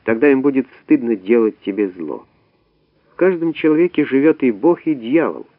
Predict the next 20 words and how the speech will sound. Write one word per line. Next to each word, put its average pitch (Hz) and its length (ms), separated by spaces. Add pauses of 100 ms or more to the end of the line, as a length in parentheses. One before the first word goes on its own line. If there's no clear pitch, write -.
(580)
Кого 135 320
в 123 60
нем 127 320 (100)
вызовешь, 123 640 (680)
того 139 200
и 131 60
получишь. 78 580 (1700)
Криста 110 560
снова 127 320
поцеловала 101 680
его 92 340
руку. 85 480 (1120)
«Только 135 340
бы 113 180
побольше 143 760
все - 200
это 131 220
продолжалось», 95 840 (380)
шепнула 82 540
она. 76 240